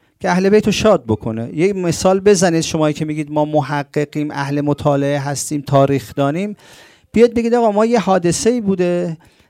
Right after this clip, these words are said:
که از ب-، اهل بیت خوشحال شدن براش. اهل بیت باهاش تسلی داده شدن. اهل بیت دلخوش او بودن.» بابا، این همه روایت از پیغمبر، از امیرالمومنین، از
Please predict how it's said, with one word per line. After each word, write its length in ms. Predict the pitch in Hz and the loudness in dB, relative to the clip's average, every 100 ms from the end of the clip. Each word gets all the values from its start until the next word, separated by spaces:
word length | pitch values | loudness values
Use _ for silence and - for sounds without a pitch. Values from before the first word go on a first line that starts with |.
| _ | _
که 400 | - 254 262 269 _ - - | 0 2 0 -4 _ -20 -8
از 220 | - 196 - 285 | -4 -4 -6 -4
ب-، 60 | 202 - | -4 -2
اهل 300 | 202 190 202 | -2 2 2
بیت 160 | 226 254 | 2 2
خوشحال 480 | 214 180 135 226 | 2 2 2 0
شدن 380 | 208 147 123 117 | 0 -4 -2 -4
براش. 460 | 117 117 120 - - - _ _ _ _ _ _ _ _ _ _ - | -4 -6 -10 -14 -20 -20 _ _ _ _ _ _ _ _ _ _ -2
اهل 260 | 156 170 | -2 0
بیت 180 | 175 208 | -2 -2
باهاش 260 | 180 196 - | 0 -2 -2
تسلی 600 | - 156 160 151 160 185 | -8 -6 -2 -2 -2 0
داده 300 | 147 120 110 | 0 0 -2
شدن. 420 | - 101 104 101 123 | -4 -8 -8 -12 -10
اهل 240 | 123 120 | -8 -6
بیت 180 | 131 143 _ _ _ | -6 -6 _ _ _
دلخوش 480 | 127 117 - 139 - | -2 0 2 2 0
او 180 | 92 98 | -4 -6
بودن.» 320 | 98 98 101 - _ _ _ _ _ _ _ _ _ | -10 -12 -16 -20 _ _ _ _ _ _ _ _ _
بابا، 160 | 101 131 | -4 -4
این 140 | 143 | -2
همه 220 | 135 120 | -4 -2
روایت 460 | 143 135 110 110 139 | -2 0 -2 -2 -4
از 200 | 156 143 | -8 -8
پیغمبر، 540 | 110 107 104 107 135 | -6 -6 -8 -8 -8
از 180 | 139 107 | -8 -10
امیرالمومنین، 840 | - 101 98 98 101 101 110 139 139 | -8 -6 -4 -6 -8 -8 -6 -6 -6
از 280 | 110 104 | -8 -8